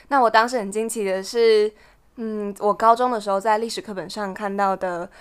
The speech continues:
《荷马史诗》，像是《伊利亚德》跟《奥德赛》，竟然是 <laughs> 外文系竟真的会读的读本这样。然后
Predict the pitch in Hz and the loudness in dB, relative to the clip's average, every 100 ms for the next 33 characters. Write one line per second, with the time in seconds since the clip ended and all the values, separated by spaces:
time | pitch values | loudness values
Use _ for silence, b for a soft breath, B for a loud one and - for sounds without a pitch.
0 | b b 208 208 208 226 190 185 196 196 | b b -2 2 2 0 -8 -8 -4 -4
1 | 190 214 - 240 214 208 185 175 175 170 | -4 -8 -10 -8 -6 -2 -2 -2 -6 -4
2 | 190 - 214 185 175 196 b b - 320 | -6 -2 -2 -2 0 0 b b -8 0
3 | 240 220 294 269 277 269 - - - 320 | 0 0 -2 0 0 -2 -14 -16 -4 0
4 | 277 214 - 277 247 - 294 - 285 269 | 2 0 -2 -4 -4 -4 -4 2 4 4
5 | 240 277 240 190 196 185 185 180 196 196 | 2 2 0 -2 0 0 -2 -4 -6 2
6 | - 165 - _ - 214 - b b b | 4 4 0 _ -4 -4 -4 b b b
7 | 202 190 226 240 233 220 214 | -10 -10 -4 2 2 2 0